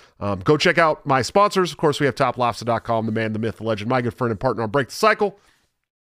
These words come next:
We're gonna get this great Joe Biden Wear the Mask shirt that you see me wearing tonight by using B T C at checkout for a ten percent discount. Or you guys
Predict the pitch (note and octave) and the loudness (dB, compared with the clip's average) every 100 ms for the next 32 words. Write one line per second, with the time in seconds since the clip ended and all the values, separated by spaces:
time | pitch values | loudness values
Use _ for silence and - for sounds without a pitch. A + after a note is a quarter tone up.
0 | _ D#3+ F#3+ G3+ F#3+ - G#3 - _ - | _ -4 -2 -2 -2 -2 -2 -4 _ -20
1 | - D3+ C#3 C3+ B2 A#2+ A#2 A#2 A#2+ - | -2 0 2 2 0 -2 -2 -2 -2 -2
2 | A#2+ F#2 G2+ A2+ G2+ G2 F#2 G2+ G2+ - | -6 -6 -8 -6 -4 -4 -6 -4 -6 -6
3 | - _ - G#2 F#2+ F#2+ A2+ F#2+ G#2 A2 | -14 _ -6 -4 -4 -4 -6 -6 -8 -8
4 | F#2+ - G2+ F#2+ D2+ E2+ E2 - F2 E2+ | -8 -6 -6 -6 -8 -8 -10 -10 -10 -10
5 | D#2+ F2 D#2+ F2+ - F2 B2 B2 C3 A#2+ | -10 -10 -10 -10 -8 -4 -2 0 0 -2
6 | - | -8